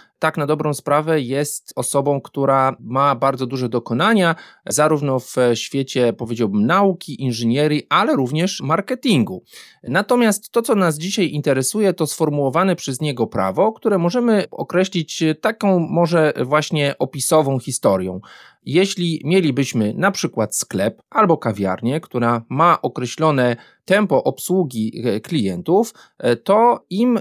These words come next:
więcej tych klientów będzie w tym lokalu, tym dłużej będą oni przez ten lokal obsługiwani. Dlaczego? Dlatego, że będzie się na ten czas obsługi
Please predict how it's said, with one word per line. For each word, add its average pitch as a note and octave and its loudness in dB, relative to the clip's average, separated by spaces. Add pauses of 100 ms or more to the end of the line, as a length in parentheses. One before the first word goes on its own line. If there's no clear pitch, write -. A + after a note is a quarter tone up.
więcej E3 0
tych F3+ -2
klientów D3 -4
będzie C3 0
w - -10
tym B2+ -2
lokalu, G#2 0 (200)
tym C#4+ -2
dłużej F#3 0
będą E3 0
oni D3 -2
przez - -2
ten D3 -4
lokal B2+ -2
obsługiwani. E3 -2 (360)
Dlaczego? E3 0
Dlatego, E3+ 0
że D#3+ 0
będzie E3 0
się D3 -2
na D3 -2
ten D3 -4
czas D#3 -2
obsługi C3+ -4